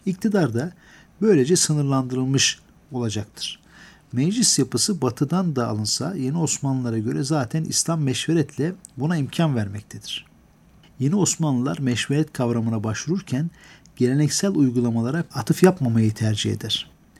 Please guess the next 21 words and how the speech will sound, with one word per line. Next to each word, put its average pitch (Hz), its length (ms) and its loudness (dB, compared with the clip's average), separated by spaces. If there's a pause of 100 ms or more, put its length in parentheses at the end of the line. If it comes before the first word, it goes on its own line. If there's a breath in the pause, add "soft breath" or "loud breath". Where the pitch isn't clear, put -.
(180)
Çünkü - 440 0
örnek 160 400 4
modelleri 135 420 2
olan 151 360 0 (180)
Batılı 139 380 0
parlamentolara 135 880 0
gelenekten 139 640 0
karşılık 139 560 -4
bulmak 151 340 -4
pek 156 240 0
mümkün 139 320 -2
gözükmemektedir. 113 880 -4 (180)
Yeni 170 180 0
Osmanlıların 156 640 0
meşverete 147 680 0 (540 loud breath)
pek 185 180 0 (240)
çok 156 220 0
anlam 147 320 0 (120)
yüklerken 147 680 -4 (320)
temel 160 360 2
dayanakları 120 600 0